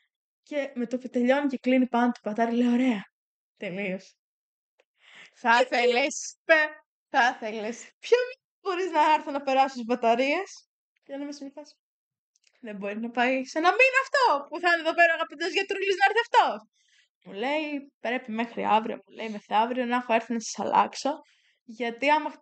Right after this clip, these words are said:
Speaker 1: ξανακατέβει γενικώς, θα αρχίσει να ξαναχτυπάει», μου λέει. Ε, ρε φίλε, τώρα εγώ εκεί τα μαλλιά μου.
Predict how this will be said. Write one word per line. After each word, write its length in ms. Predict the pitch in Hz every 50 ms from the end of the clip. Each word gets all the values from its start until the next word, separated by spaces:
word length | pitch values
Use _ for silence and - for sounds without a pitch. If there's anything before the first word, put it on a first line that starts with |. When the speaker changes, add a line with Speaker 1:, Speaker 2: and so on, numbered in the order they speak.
| _ _ _ _ _
Speaker 1:
ξανακατέβει 680 | - - 254 233 240 240 233 233 - 262 277 277 262 254
γενικώς, 720 | 226 214 202 202 196 - 190 202 208 226 262 294 - -
θα 80 | - 269
αρχίσει 240 | 254 269 294 294 285
να 80 | 294
ξαναχτυπάει», 680 | 285 - 294 262 262 269 - 247 - 269 262 254 226 202
μου 160 | 196 185 -
λέει. 200 | - - 226 - _ _ _ _ _ _ _ _ _ _ _ _ _ _ _ _ _ _ _ _
Ε, 260 | _ 269 269 277 277 269
ρε 120 | 240 233
φίλε, 380 | 233 - - 247 254 254 247 220
τώρα 120 | 220 214
εγώ 100 | 214 220
εκεί 160 | 240 240 233 233
τα 100 | 240 233
μαλλιά 400 | 220 202 196 202 208 226 240 240
μου. 140 | 247 247